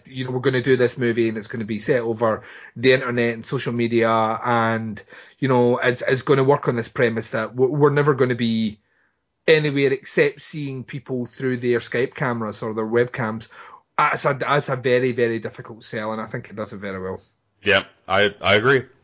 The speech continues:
Speaker 2: I, I
Speaker 1: What
Speaker 2: think it was
Speaker 1: yourself?
Speaker 2: pretty good.
Speaker 1: What you
Speaker 2: Um,
Speaker 1: checking out?
Speaker 2: okay, so the movie I would recommend,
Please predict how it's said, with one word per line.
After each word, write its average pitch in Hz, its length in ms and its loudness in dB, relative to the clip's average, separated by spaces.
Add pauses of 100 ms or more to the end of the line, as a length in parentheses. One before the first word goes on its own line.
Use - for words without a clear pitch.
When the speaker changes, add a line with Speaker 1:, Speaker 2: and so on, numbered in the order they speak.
Speaker 2:
I, 92 200 -2
I 87 100 -4
Speaker 1:
What 170 120 4
Speaker 2:
think - 20 -8
it 104 40 -6
was 95 140 -6
Speaker 1:
yourself? 247 160 2
Speaker 2:
pretty 110 100 -4
good. 131 180 -2 (360)
Speaker 1:
What 120 140 2
you 123 40 8 (280)
Speaker 2:
Um, 113 140 -8
Speaker 1:
checking 151 280 -2
out? 180 260 2 (300)
Speaker 2:
okay, 123 300 2
so 123 360 6
the 107 220 -4
movie 160 440 0
I 110 180 2
would 101 460 0 (320)
recommend, 78 800 -4